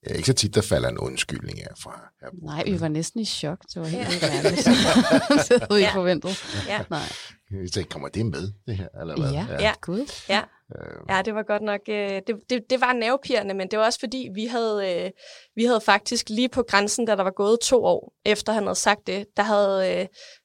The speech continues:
Speaker 3: der havde jeg fået, øh, nogle journalister til at skrive historien om det. Øhm, at nu var der gået to år, og vi var overlevet. Så det kom faktisk op i nogle medier med overskriften, at, øh, Jesper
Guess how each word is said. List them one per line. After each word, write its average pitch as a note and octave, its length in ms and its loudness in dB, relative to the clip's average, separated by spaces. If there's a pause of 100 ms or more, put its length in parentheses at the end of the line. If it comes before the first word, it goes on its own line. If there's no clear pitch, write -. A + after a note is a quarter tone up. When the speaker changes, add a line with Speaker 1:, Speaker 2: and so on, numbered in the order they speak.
(100)
Speaker 3:
der G#3 60 4
havde A3+ 220 4
jeg F#3+ 220 4
fået, G#3 680 2
øh, G3 60 -4
nogle G3+ 200 -2 (100)
journalister G#3 540 0
til - 160 0
at - 80 2
skrive A#3 340 2
historien G#3+ 520 0 (340)
om A3+ 140 8 (340)
det. G#3 160 4 (600)
Øhm, G3+ 420 4
at G#3 120 2
nu A#3 120 4
var A#3 80 2
der A3 80 2
gået G#3+ 220 2
to A#3 200 0
år, G3+ 200 4
og G3 60 0
vi G3+ 120 0
var F#3 60 2
overlevet. G3+ 640 0
Så - 120 0
det G3+ 200 2
kom G#3 260 0 (100)
faktisk - 440 0
op G3 220 0
i G#3+ 40 -2
nogle F#3+ 340 2
medier A#3+ 340 2
med A3 160 2
overskriften, G#3 800 0
at, F#3 280 -2
øh, F#3 320 -2
Jesper F#3+ 260 0